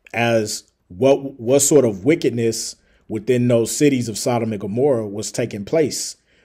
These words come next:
Well, first off, let's look up the word, um,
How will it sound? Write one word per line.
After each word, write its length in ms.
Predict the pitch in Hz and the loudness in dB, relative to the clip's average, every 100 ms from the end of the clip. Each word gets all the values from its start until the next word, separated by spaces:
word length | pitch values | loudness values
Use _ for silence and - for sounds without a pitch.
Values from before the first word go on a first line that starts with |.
| - | -6
Well, 140 | 113 | -4
first 340 | 110 160 165 147 | 2 4 4 4
off, 200 | 127 113 | 2 2
let's 200 | 139 143 | 0 0
look 120 | 135 | 0
up 100 | 127 | -2
the 60 | |
word, 560 | 110 120 120 113 104 - _ _ _ _ _ _ | -2 0 2 0 -2 -8 _ _ _ _ _ _
um, 600 | 110 107 101 98 92 90 | -4 -2 -2 -2 -4 -8